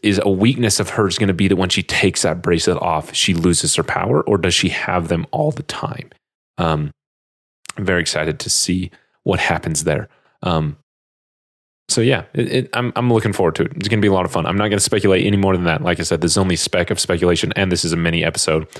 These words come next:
So thank you for joining me for the first mini episode I've done in a while.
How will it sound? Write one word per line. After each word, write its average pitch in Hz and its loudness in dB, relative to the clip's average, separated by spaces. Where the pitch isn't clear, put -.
So - 0
thank 143 2
you 196 0
for 185 -2
joining 139 2
me 127 2
for 104 -2
the 95 4
first - -2
mini 110 2
episode 104 2
I've 90 -2
done 95 0
in 92 0
a 87 2
while. 87 2